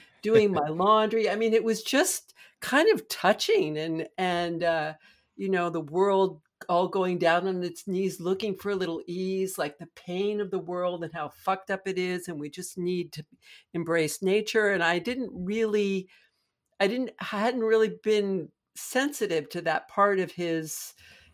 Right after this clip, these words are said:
Speaker 1: ethos before. And so I just kind of really climbed into that. I said, "This, you know, as a woman," you know, 'cause he's a very kind of a big bear, rah, rah, rah kind of guy,
Speaker 2: <laughs>
Speaker 1: but, you know, he's kind of a big sweetheart.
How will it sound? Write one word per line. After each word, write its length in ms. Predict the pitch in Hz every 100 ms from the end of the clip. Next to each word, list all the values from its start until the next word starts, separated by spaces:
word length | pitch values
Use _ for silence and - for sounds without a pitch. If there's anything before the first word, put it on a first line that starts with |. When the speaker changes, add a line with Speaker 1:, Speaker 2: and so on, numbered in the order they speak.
| -
Speaker 1:
ethos 560 | 233 247 190 147 147 -
before. 840 | 180 170 - 185 175 214 285 294 _ _ -
And 140 | 208
so 220 | - 214 -
I 140 | 202
just 220 | 233 -
kind 160 | - 254
of 120 | 214
really 240 | 196 185 180
climbed 480 | - 190 180 185
into 240 | 240 294 302
that. 300 | - - -
I 80 | 160
said, 280 | - 190 147
"This, 280 | 185 - -
you 120 | 214
know, 120 | 196
as 120 | 180 180
a 60 |
woman," 760 | 170 175 240 226 165 165 165 165 _ _ _
you 80 | 202
know, 100 | 196
'cause 100 | 190
he's 160 | 240 240
a 80 | 254
very 320 | 175 180 190
kind 260 | 185 180
of 80 | 170
a 40 | 151
big 380 | - 165 127 -
bear, 720 | 160 156 160 165 160 156 131 _ - -
rah, 200 | 202 -
rah, 180 | 202 185
rah 280 | 175 143 185
kind 260 | 185 180 170
of 80 | 160
guy, 560 | 180 233 180 156 156 -
Speaker 2:
<laughs> 360 | 170 - -
Speaker 1:
but, 320 | 220 220 208 202 233 - - -
you 140 | 262
know, 160 | 269 240
he's 260 | 294 294
kind 320 | - - 247 494
of 60 | 381
a 120 | 381
big 220 | 196 190
sweetheart. 760 | - 160 185 226 165 143 160